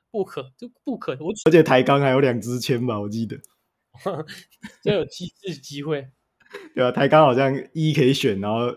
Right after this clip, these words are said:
Speaker 2: 又可以再选七嘛，对不对？
Speaker 1: 对啊，有七次机会啊。
Speaker 2: <laughs> 你这个有点吃亏啊。
Speaker 1: 没事啦，没事啦，不可能的。
Speaker 2: 我期待你老二掏出来游街的那天。
Speaker 1: <laughs> 好，你慢慢等，慢慢等。
Speaker 2: <laughs> 我们就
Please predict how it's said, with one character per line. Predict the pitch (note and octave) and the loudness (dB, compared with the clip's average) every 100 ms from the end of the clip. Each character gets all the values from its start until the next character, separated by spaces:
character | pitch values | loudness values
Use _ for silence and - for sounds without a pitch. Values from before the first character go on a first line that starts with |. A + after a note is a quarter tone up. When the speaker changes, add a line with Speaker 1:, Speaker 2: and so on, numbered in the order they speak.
| - | -4
Speaker 2:
又 | C#3 | 0
可 | B2+ | 2
以 | |
再 | B2 | 2
选 | B2+ G#2 | 0 -2
七 | G#2 - A2 A2+ | -4 -6 -4 -6
嘛， | G2 | -6
对 | |
不 | G#2 G#2 | -8 -8
对？ | G2+ | -10
Speaker 1:
对 | - D#3 | -12 -10
啊， | D3 - - | -10 -12 -20
有 | D3 | -14
七 | - | -10
次 | F#3 E3+ | -10 -12
机 | C3 C#3+ | -18 -20
会 | C#3 C3 | -16 -16
啊。 | C3 _ | -18 _
Speaker 2:
<laughs> | _ - | _ -8
你 | A2+ A#2 | -6 2
这 | D#3 | 4
个 | C#3+ | 4
有 | C3+ | 4
点 | C#3+ A#2+ | 2 0
吃 | - C3+ C#3 | -4 -4 -2
亏 | D#3+ C3+ | 0 0
啊。 | C3 G#2+ - - | 0 -2 -14 -18
Speaker 1:
没 | A#2 | -16
事 | - - C3 | -16 -16 -16
啦， | A2+ A2+ | -14 -18
没 | A#2 | -20
事 | B2 B2+ | -20 -16
啦， | A2+ A2+ | -16 -16
不 | D3 | -16
可 | - A2+ | -14 -14
能 | A2 G#2+ | -18 -20
的。 | A2+ _ _ _ | -20 _ _ _
Speaker 2:
我 | - | -10
期 | A#2 B2+ | -4 0
待 | C3+ D3+ | 4 4
你 | C3+ A2+ | 2 -2
老 | G#2+ G#2 A2 | 0 0 2
二 | B2 | 2
掏 | B2+ A#2 | 2 -2
出 | B2+ | -2
来 | G#2 | -2
游 | G#2+ G#2 | -2 -2
街 | A2 A2 | -4 -4
的 | A2 | -4
那 | G#2 | -6
天。 | G#2 A2 | -8 -12
Speaker 1:
<laughs> | A2 - - - C3+ C3 _ - - _ | -16 -18 -20 -14 -14 -14 _ -20 -20 _
好， | A#2 A#2 | -16 -14
你 | B2 | -10
慢 | D#3 | -6
慢 | F3 | -6
等， | D3+ B2 | -8 -10
慢 | B2+ | -10
慢 | C3 | -12
等。 | B2+ _ - - - - - | -14 _ -20 -20 -20 -14 -8
Speaker 2:
<laughs> | D3 _ _ _ _ _ - | -8 _ _ _ _ _ -12
我 | G2+ | -6
们 | G#2+ | -2
就 | A#2 B2+ B2 B2 - | 4 4 4 0 -8